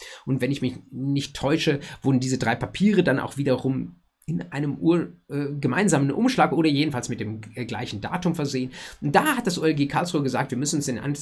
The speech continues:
Einzelfall anschauen, aber aus diesen Indizien entnehmen wir einen gemeinsamen Willen, den, ähm, den letzten Willen gemeinsam zu regeln, und das lassen wir ausreichen für ein gemeinschaftliches Testament.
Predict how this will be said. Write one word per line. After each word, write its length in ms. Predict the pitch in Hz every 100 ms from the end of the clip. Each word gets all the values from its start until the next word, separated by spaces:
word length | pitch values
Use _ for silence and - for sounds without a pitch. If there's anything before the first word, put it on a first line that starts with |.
| -
Einzelfall 440 | 160 170 - 107
anschauen, 480 | 151 254 - 196 190
aber 400 | 147 151 147 -
aus 200 | 147 143
diesen 240 | 202 175
Indizien 840 | 160 160 139 185 277 - 185 180 - -
entnehmen 540 | 147 170 202 254 180
wir 120 | 185
einen 180 | 170 175
gemeinsamen 760 | 147 131 190 196 147 127 120 117
Willen, 480 | 240 320 320 285 - - -
den, 380 | 143 147 143 -
ähm, 480 | 143 160 143 143 - -
den 320 | - 147 139
letzten 400 | 147 180 - 175
Willen 240 | 160 175 170
gemeinsam 540 | 131 120 165 160 131
zu 160 | - 127
regeln, 320 | 131 165 170
und 200 | - 120
das 160 | - -
lassen 280 | 120 151
wir 200 | 123 104
ausreichen 460 | 127 147 - 107 117
für 120 | -
ein 100 | 113
gemeinschaftliches 600 | 104 98 107 107 107 101
Testament. 640 | - - - - _ _